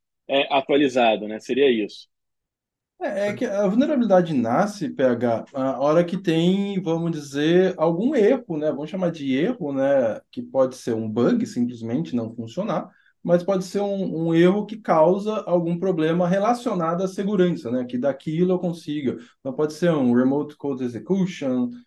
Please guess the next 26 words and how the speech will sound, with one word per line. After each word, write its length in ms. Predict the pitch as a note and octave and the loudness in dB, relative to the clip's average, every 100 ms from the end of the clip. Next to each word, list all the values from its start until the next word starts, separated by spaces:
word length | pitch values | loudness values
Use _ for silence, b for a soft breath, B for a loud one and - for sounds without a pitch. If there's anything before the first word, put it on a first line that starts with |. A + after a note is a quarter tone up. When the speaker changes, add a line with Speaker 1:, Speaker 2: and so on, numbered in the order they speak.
| - | -6
Speaker 2:
ele 140 | B2+ | -6
pode 300 | B2+ C#3+ C#3 | 2 2 4
não 160 | C#3+ C#3 | 0 0
tá 140 | C#3+ C#3 | 2 4
validando, 680 | C3+ A#2+ A#2 D#3 F#3 C#3 | 2 0 -2 2 2 2
né? 140 | D3+ D#3 | -2 -6
Então, 160 | D#3 | -4
assim, 240 | A#3+ F#3 A#2+ | -4 -4 -6
se 180 | - D3 | -8 -8
você 280 | D#3+ G#3 | -6 -6
for 160 | G#3 G#3 | -2 0
olhar 240 | D3 C#3+ | 2 4
os 160 | D3 B2 | 2 0
erros 220 | C#3 C3 | -2 -2
mais 200 | C3+ C3+ | 0 0
comuns, 560 | - A#2 B2 G3 E3 A#2+ | -2 -4 0 2 0 -2
né, 120 | C3 | -2
no 140 | A2 | -2
software, 540 | G#2 C#3+ F#3 - D#3+ B2 | -4 -2 -2 -2 -6 -4
existe 320 | B2 C#3 E3 | -4 -4 0
lá 140 | C#3+ | 2
o 100 | E3 | 2
C 160 | D#3 E3+ | -2 -4
W 400 | D3+ D#3 D3+ C3 | -2 0 0 0
E, 100 | C3 | 0
né? 260 | A2 A#2 | 0 -4